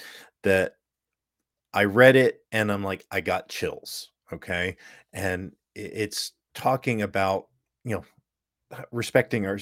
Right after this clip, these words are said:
you know, we have to have self-respect, respecting ourselves. And it is, "To live without self-respect is to lie awake some night beyond the reach of warm milk,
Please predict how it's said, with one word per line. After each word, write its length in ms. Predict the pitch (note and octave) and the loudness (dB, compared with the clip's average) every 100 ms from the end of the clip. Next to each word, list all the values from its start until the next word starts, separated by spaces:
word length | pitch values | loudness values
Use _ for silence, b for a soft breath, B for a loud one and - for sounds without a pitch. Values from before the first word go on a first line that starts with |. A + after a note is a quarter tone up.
| - | -8
you 140 | A#2 | -2
know, 80 | G2 | 0
we 120 | G#2 | 2
have 140 | C3+ C3+ | 2 2
to 60 | B2+ | 0
have 100 | - | 2
self-respect, 640 | A2+ G#2+ G2+ - - - - | 0 0 -6 -8 -14 -14 -12
respecting 520 | G2 A#2 G#2+ A2+ G2 | -4 -4 -2 -4 -6
ourselves. 580 | F#2+ D#2 - - - - b b b b b b b _ - | -8 -10 -12 -16 -18 -18 b b b b b b b _ -6
And 440 | G#2+ G2+ G2 G2 _ _ _ _ _ _ - | -4 -4 -6 -10 _ _ _ _ _ _ -2
it 200 | G#2+ F#2+ | 0 0
is, 400 | F#2 F2+ - - b b b _ _ - | -4 -4 -6 -8 b b b _ _ -4
"To 220 | B2+ A2 | 2 4
live 440 | A#2+ D#3+ F3 E3+ D#3 | 6 4 2 -2 -10
without 560 | A#2 B2+ A#2+ B2 A2+ | 0 4 6 6 4
self-respect 1200 | - B2 A2+ A2 G2+ - - G2 D#2+ - - - _ b b b | 0 2 0 -2 -6 -4 -4 -2 -4 -8 -20 -20 _ b b b
is 160 | B2 - | -6 -4
to 160 | B2 | -2
lie 380 | A2 G#2 A#2 C3 | 0 2 2 4
awake 520 | B2 A2 A2 F2+ - | 4 4 2 0 -4
some 420 | - - G2+ G2 F#2 | -6 -2 -2 -2 -4
night 400 | F2+ D#2 - - _ _ _ _ - | -4 -6 -16 -20 _ _ _ _ -10
beyond 540 | F2 G#2 G#2+ B2+ D3 C3+ | 0 2 4 2 0 0
the 160 | C#3 | -2
reach 560 | A#2 A#2+ E2+ - - - - | -2 -4 -6 -10 -12 -12 -8
of 160 | G2 | -8
warm 520 | F#2+ F#2 G2+ A#2+ A2+ G#2+ | -4 -2 2 2 4 4
milk, 400 | G#2+ - - | 2 0 -14